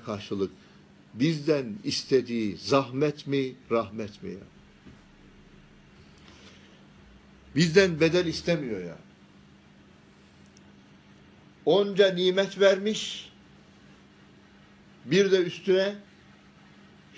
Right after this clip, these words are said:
hidayet nimeti de, dediğimiz Allah'ı bilmek ve bulmak nimetini vermiş.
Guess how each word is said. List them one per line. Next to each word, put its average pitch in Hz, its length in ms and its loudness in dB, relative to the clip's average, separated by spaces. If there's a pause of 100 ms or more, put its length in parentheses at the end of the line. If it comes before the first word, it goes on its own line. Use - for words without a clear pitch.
hidayet 170 640 2
nimeti 160 600 -4
de, 147 280 0
dediğimiz 147 580 -2
Allah'ı 147 600 -2
bilmek 160 520 -2
ve 156 180 2
bulmak 165 420 0
nimetini 147 560 -6
vermiş. 139 600 -6